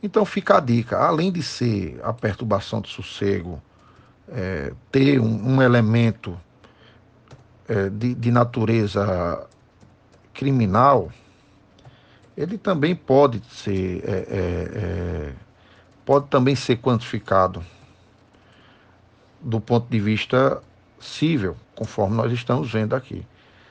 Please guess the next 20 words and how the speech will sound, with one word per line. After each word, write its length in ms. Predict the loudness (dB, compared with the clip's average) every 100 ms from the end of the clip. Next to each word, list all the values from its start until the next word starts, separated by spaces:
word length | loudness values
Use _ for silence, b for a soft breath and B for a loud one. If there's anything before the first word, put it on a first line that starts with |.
| b
Essa 380 | -6 0 0 0 -8
perturbação 600 | -8 -6 0 0 0 -2
de 80 | -4
sossego 580 | -6 -8 -4 0 0 -2 -16 _ -20 _ _ _ _ _ _ _ _ -10 0
tá 140 | 2
lá 180 | 4 2
com 140 | -2
previsão 680 | -4 -2 -2 -4 -4 -6 -8 -14 b b b b b -4
num 200 | -2 -2
crime 360 | -2 0 0
de 100 | -2
contravenção 720 | -4 -6 0 0 0 -4 -6
penal, 580 | -2 -2 2 4 4 0 -14 _ _ _ _ _ _
ou 60 |
seja, 240 | -10 -2 -2
a 20 |
lei 180 | 0 -4
de 100 | -4
contravenção 640 | -6 -2 -2 -2 -6 -8
penal, 540 | -6 -4 2 2 2